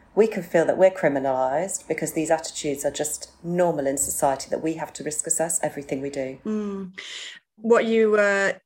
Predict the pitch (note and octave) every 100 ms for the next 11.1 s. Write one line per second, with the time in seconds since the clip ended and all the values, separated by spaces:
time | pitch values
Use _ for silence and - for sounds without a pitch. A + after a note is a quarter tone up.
0 | - A3 - A#3 A3+ G3+ G3 F#3 - G#3+
1 | G3+ G3 - A3+ - G#3+ F#3 G3+ G3 G#3+
2 | G3+ F#3 F#3+ F#3 G3+ F3+ - - G3 F3+
3 | - - - - - - A3+ A3 C4+ B3+
4 | F#3+ G3+ A3 - - - B3 G3 G3 -
5 | A#3+ A#3+ A#3+ A#3 A#3 A3+ A3 - - -
6 | A#3+ A3 A#3 A3 G#3+ G#3+ G#3 F#3+ F#3 A#3
7 | A#3 G#3 E3+ A3 G3+ G#3+ G#3+ - A#3+ A#3+
8 | C4+ B3 - - - A3+ G#3 A3 G#3 A3
9 | A3+ A#3 F#3 F#3+ G3+ A3+ G#3+ G3+ F#3 G3+
10 | G#3+ G#3 G3+ G#3 G#3+ A3 G#3 G3+ G#3 G#3